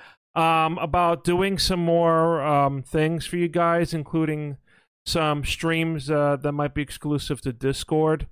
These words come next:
um, some events, uh, that might be exclusive to Discord, um, because now we have the capability to do that. We did a test, I think, um,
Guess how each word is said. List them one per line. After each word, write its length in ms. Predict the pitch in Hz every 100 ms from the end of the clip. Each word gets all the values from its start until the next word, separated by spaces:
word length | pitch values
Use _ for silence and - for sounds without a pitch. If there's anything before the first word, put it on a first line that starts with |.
| _ _ _ _ -
um, 400 | 127 123 120 120
some 240 | - 143
events, 680 | 135 120 143 160 - - -
uh, 800 | 160 156 151 151 151 151 151 151 -
that 160 | 143 151
might 200 | 160 151
be 100 | 160
exclusive 520 | 147 - 165 160 165
to 80 | 147
Discord, 640 | 151 160 - 170 160 160 - _ _ _ _
um, 320 | 139 131 131
because 300 | 127 - 147
now 200 | 127 139
we 140 | 143 139
have 180 | 139 -
the 100 | 135
capability 720 | - 147 139 120 139 139 131
to 100 | 120
do 220 | 120 143
that. 280 | 175 208 208 _
We 140 | 139 143
did 180 | 143 139
a 40 |
test, 460 | - - 156 - 151
I 100 | 131
think, 440 | - 147 139 -
um, 400 | 143 131 127 117